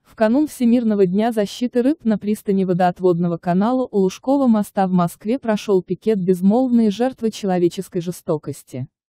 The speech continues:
Участниками пикета была представлена театрализованная миниатюра, которая рассказала о бесчеловечности рыбной ловли и комичности людских стереотипов.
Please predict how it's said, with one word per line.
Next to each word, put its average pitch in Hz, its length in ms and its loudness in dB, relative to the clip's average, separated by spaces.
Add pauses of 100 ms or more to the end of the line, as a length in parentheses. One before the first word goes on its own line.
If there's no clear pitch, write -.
Участниками 262 720 0
пикета 269 440 -2
была 226 240 4
представлена 214 680 0
театрализованная 185 880 2
миниатюра, 170 760 -2 (300)
которая 226 460 2
рассказала 220 640 0
о 214 160 0
бесчеловечности 208 920 -2
рыбной 190 340 2
ловли 294 360 2
и 254 100 -2
комичности 202 680 -2
людских 185 440 -4
стереотипов. 165 760 -4